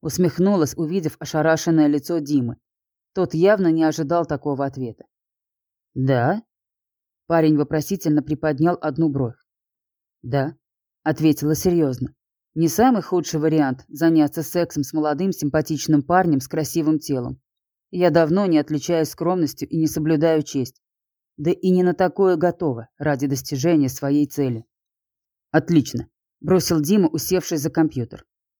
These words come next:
Как бы уверенно он ни старался выглядеть, его нервозность не укрылась от меня. «Супер», согласилась, бесшумно встав у него за спиной,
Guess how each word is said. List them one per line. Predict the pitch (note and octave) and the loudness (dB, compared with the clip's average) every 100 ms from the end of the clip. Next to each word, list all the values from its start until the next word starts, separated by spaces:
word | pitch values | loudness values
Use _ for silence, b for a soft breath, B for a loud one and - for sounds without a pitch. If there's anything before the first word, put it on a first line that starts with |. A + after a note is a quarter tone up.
| _ | _
Как | E3+ D3 | -4 -2
бы | C#3 | -2
уверенно | - D#3+ F3+ F#3 D#3+ E3 | 0 2 4 4 2 2
он | E3+ | 0
ни | E3+ | 0
старался | D3 D#3+ D#3+ D3+ - | -2 -2 0 -2 -4
выглядеть, | D3+ G3 F3 C#3 C3 | -2 -2 0 -2 -6
его | D#3 D#3 F3+ | -6 -2 0
нервозность | F3 E3 D#3+ G3+ E3 C3+ | 2 2 2 2 2 0
не | D#3 D3+ | 4 4
укрылась | D3 E3 D#3+ - | 4 -2 -2 -6
от | C#3 | -8
меня. | D3+ C#3 A2+ G#2+ _ _ _ _ _ _ _ _ _ _ | -4 -2 -4 -10 _ _ _ _ _ _ _ _ _ _
«Супер», | - C4 - C3 - _ _ _ _ | -2 0 0 -4 -6 _ _ _ _
согласилась, | - D3+ D#3 D3 G#3 G3 D3+ - | -6 2 2 2 2 0 0 -4
бесшумно | D#3 D#3 - F#3+ E3 | -4 -4 -2 0 0
встав | - - D#3+ - | 0 -2 -2 0
у | |
него | E3 D#3 D#3+ | 0 2 0
за | C#3+ | -2
спиной, | - D#3+ F#3 G3 | 0 0 0 -4